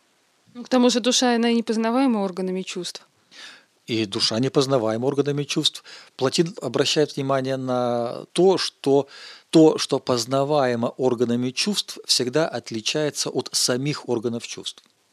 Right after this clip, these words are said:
Speaker 2: Есть субъект познания, то есть наши чувства, есть предмет которые этими чувствами мы видим, слышим, обоняем и так далее. Если бы душа была таким предметом,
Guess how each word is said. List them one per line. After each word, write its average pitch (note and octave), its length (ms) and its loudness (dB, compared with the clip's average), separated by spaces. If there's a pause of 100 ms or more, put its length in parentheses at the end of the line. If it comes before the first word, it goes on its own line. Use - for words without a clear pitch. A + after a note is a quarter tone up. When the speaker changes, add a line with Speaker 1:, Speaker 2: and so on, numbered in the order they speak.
(360)
Speaker 2:
Есть B2 400 0
субъект C3 540 0
познания, E3+ 800 -2
то B2+ 80 -6
есть - 180 -4
наши B2 240 0
чувства, A#2 560 -6 (240)
есть - 220 0
предмет C3+ 600 0 (380)
которые E3+ 560 4
этими B2 540 -2
чувствами B2 680 -4 (380)
мы A#2 160 -2
видим, D3+ 580 -2 (120)
слышим, B2+ 580 -2
обоняем A#2 680 -6
и G#2 40 -18
так G#2+ 240 -10
далее. E2+ 320 -12 (360)
Если C3+ 340 0
бы B2 140 0
душа A#2 440 -2
была A2 160 -2
таким A#2 260 -6
предметом, E3 540 -2